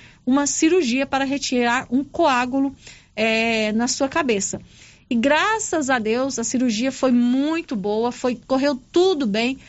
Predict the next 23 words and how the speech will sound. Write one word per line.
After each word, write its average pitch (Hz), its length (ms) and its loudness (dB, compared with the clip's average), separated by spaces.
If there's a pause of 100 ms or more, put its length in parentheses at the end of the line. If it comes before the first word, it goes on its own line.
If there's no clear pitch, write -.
(280)
A 254 120 0
Galiana 262 480 0
está 254 260 -2
se 294 160 -2
recuperando 277 720 0
e 311 120 2
hoje 294 360 0
ela 277 180 -2
já 269 180 -2
recebeu 277 480 -2
alta 233 300 -4
do 233 80 -2
hospital, 233 480 0
já 220 100 -2
está 247 280 0
vindo 277 340 -2
pra 277 140 -4
Silvânia 247 500 0 (340)
para 240 200 0
se 302 220 2
recuperar 269 680 0
em 339 140 -4
casa. 220 560 -2